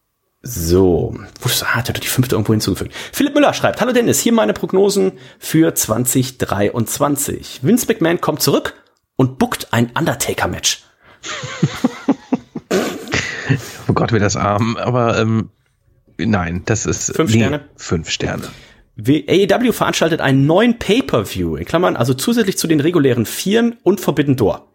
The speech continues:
Speaker 2: Mhm. Glaub ich nicht.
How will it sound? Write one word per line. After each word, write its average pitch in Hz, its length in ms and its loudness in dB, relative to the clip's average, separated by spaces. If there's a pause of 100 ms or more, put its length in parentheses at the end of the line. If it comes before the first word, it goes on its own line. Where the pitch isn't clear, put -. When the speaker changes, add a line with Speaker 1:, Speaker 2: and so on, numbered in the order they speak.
(140)
Speaker 2:
Mhm. 101 280 0 (4000)
Glaub 113 200 2
ich 113 120 0
nicht. 98 260 2